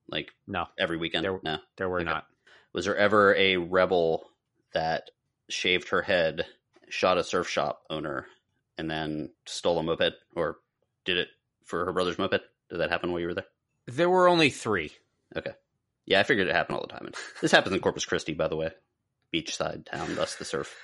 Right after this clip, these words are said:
Speaker 1: thing. And of course, oh yeah, I did, I did mention it just now, but there is the, uh, the good old shaving of the head scene where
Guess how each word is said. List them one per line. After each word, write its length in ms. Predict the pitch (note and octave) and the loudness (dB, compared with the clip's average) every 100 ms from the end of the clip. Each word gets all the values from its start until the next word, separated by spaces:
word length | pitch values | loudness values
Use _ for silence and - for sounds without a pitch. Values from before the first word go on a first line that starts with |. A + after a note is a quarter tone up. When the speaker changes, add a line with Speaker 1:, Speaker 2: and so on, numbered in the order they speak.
| - | -6
Speaker 1:
thing. 140 | E2 - _ _ _ _ - | -6 -6 _ _ _ _ 6
And 160 | F3 | 6
of 80 | E3 | 8
course, 400 | D#3+ C3+ B2 - - - | 8 8 6 -2 -6 -2
oh 100 | G#2 | 6
yeah, 200 | A#2+ A2 | 8 10
I 100 | A2 | 8
did, 260 | G#2 G#2 - | 6 2 2
I 140 | G#2 | 2
did 160 | G2+ G2 | 4 2
mention 280 | F#2 G2+ F2+ | 2 0 -2
it 120 | F2+ | -2
just 140 | E2 | -4
now, 280 | F2+ E2 D#2 _ _ _ | 0 0 -2 _ _ _
but 320 | F#2 F2 - - _ _ _ - | 2 2 0 -8 _ _ _ -2
there 200 | G#2 G#2 | 2 2
is 220 | G2+ G2 | 2 0
the, 200 | G2 F#2 | 0 2
uh, 160 | F#2 - | 0 -2
the 280 | E2+ F2+ E2 - | -2 -2 -2 -2
good 120 | F#2 | 2
old 260 | F#2 F2 | 4 2
shaving 380 | - - F#2 F#2 | 0 2 2 2
of 100 | F2 | 0
the 60 | D#2+ | 0
head 220 | F#2 D#2 | -2 -2
scene 480 | - D#2+ D#2+ E2 E2+ _ | -6 -4 -2 -4 -6 _
where 500 | - F2 F2 E2+ E2+ | -6 0 2 2 -2